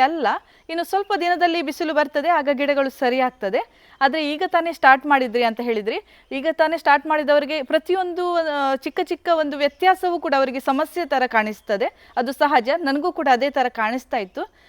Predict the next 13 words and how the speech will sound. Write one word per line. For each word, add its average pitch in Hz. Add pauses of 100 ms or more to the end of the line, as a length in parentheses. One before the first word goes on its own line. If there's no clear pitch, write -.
(160)
ಅದನ್ನೆಲ್ಲ 381
ನೀವು 370
ಫೇಸ್ 311
ಮಾಡ್ಬೇಕಾಗ್ತದೆ, 240
ಧೈರ್ಯದಿಂದ 311
ಫೇಸ್ 277
ಮಾಡಿ, 247 (320)
ಏನೂ 320
ಆಗುದಿಲ್ಲ. 277
ಅದಕ್ಕೆ 320
ಸರಿಯಾಗಿ 285
ಗೊಬ್ಬರವನ್ನ 262
ನೀಡಿ, 226